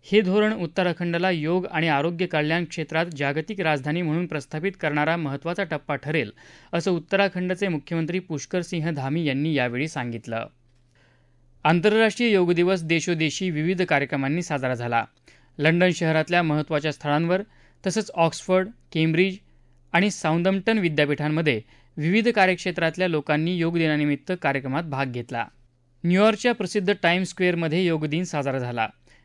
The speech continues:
जपानमध्ये टोकियो इथल्या बौद्ध मंदिरात आयोजित योगसाधना कार्यक्रमाचं उद्घाटन जपानी प्रधानमंत्र्यांच्या पत्नी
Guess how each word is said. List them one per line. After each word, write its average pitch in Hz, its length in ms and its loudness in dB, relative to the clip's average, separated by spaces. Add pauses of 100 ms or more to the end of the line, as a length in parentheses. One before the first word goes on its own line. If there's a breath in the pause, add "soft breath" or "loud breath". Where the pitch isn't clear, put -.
(160)
जपानमध्ये 170 540 0
टोकियो 175 460 -2
इथल्या 175 380 0
बौद्ध 147 320 -2
मंदिरात 156 480 0
आयोजित 147 440 0
योगसाधना 165 600 -2
कार्यक्रमाचं 143 600 -2
उद्घाटन 131 480 -2 (500 soft breath)
जपानी 202 320 2
प्रधानमंत्र्यांच्या 165 840 -2
पत्नी 165 400 -4